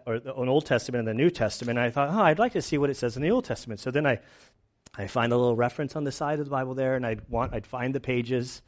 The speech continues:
that would never been opened in the Old Testament. And I started, like, I'd see the qu-, I'm like, "I think that's the quote." And so I'd start reading it, and I'd kinda go back and forth. I'm like, "This just isn't saying the same thing." And this is important for us to understand what's happening.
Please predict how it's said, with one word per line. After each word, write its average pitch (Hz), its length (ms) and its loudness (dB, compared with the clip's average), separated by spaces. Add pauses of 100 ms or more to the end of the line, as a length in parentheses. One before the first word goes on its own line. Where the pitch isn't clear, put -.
(280)
that 104 120 -8
would 104 140 -4
never 113 160 0
been 127 160 0
opened 120 320 0
in 113 80 -6
the 117 80 -4
Old 113 160 -2
Testament. 110 460 -6 (720)
And 117 120 -2
I 113 80 2
started, 120 360 -2 (160)
like, 113 160 -4 (1000)
I'd - 140 -20
see 190 120 -2
the 175 80 -4
qu-, - 200 -20
I'm 117 80 -14
like, 107 220 -10
"I 98 60 -6
think - 280 -8
that's - 200 -10
the 104 100 -14
quote." 233 480 -8
And 110 100 -10
so 135 160 -6
I'd 123 140 -4
start 147 300 -6
reading 160 360 0
it, 123 160 2
and 123 80 -4
I'd 120 140 -2
kinda 170 220 -4
go 143 100 0
back 135 240 0
and 123 100 -10
forth. - 200 -14
I'm - 40 -16
like, - 120 -20 (160)
"This - 260 -20
just - 320 -10
isn't 131 240 -12
saying 269 460 -4
the 117 80 -8
same - 280 -16 (160)
thing." 233 380 -2 (3000)
And 135 80 0
this 120 160 -2
is 147 80 -6
important 165 360 -2
for 135 60 0
us 123 120 0
to 143 60 -6
understand 127 300 -4
what's 123 120 -6
happening. 95 560 -6